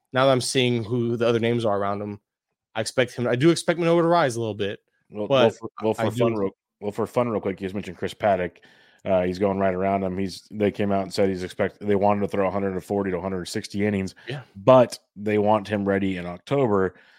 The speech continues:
Speaker 2: So does that mean slow play early, missed starts? Like,
Speaker 1: Yeah.
Speaker 2: we know how good Paddack was at one point in time. How are you feeling about that?
Speaker 1: Uh, I, I just, it goes back into the same bag of, like,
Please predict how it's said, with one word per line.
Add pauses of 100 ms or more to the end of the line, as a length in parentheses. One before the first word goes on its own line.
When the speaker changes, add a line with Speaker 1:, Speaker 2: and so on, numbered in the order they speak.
(180)
Speaker 2:
So
does
that
mean
slow
play
early,
missed
starts?
Like, (420)
Speaker 1:
Yeah.
Speaker 2:
we
know
how
good
Paddack
was
at
one
point
in
time.
How
are
you (420)
feeling
about
that? (1080)
Speaker 1:
Uh,
I,
I
just,
it
goes
back
into
the
same
bag
of,
like,